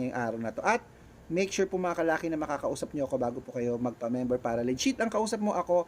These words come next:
at hindi po ibang tao, mga kalaki. Kaya eto na, ituloy na po natin, mga kalaki, sa Leyte, cinco siete, Samar, uno, Gis, Parañaque,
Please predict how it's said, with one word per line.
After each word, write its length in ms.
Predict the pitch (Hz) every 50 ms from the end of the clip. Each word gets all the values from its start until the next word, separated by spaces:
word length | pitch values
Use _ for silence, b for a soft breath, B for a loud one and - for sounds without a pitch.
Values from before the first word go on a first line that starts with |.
| B B B B B -
at 160 | 151 160 160
hindi 240 | 175 175 160 151 151
po 160 | - - 143
ibang 240 | 131 127 131 127 127
tao, 160 | - 127 101
mga 240 | 123 123 123 120 -
kalaki. 280 | 131 120 113 110 113 117
Kaya 240 | - 147 170 202 208 - -
eto 240 | 160 165 - - 196
na, 240 | 220 233 214 165 B B B B B B -
ituloy 320 | 175 170 - 175 180 180
na 80 | 175 175
po 80 | -
natin, 320 | 170 165 165 170 170 160 160
mga 160 | 156 151 -
kalaki, 240 | 170 185 180 165 170
sa 400 | - - 240 240 247 254 262 240 - - - - - - - - - - - - - - - - - - - - - - B B B B B - 160
Leyte, 880 | 147 156 151 156 165 165 165 - - 151 135 127 110 95 - - - - - - - - - - - - - -
cinco 480 | - - - - 302 269 262 - 214 214
siete, 720 | 208 - - 196 160 143 135 - 127 113 95 85 - - - -
Samar, 880 | - - - - 127 131 127 120 117 147 170 170 143 117 90 82 - - - - - - - - - -
uno, 480 | 170 185 220 214 202 190 151 117 104
Gis, 560 | - - - 165 170 143 - - - - - B B B B B B
Parañaque, 880 | - - 123 123 131 131 127 123 120 135 156 165 165 - 135 113 95 82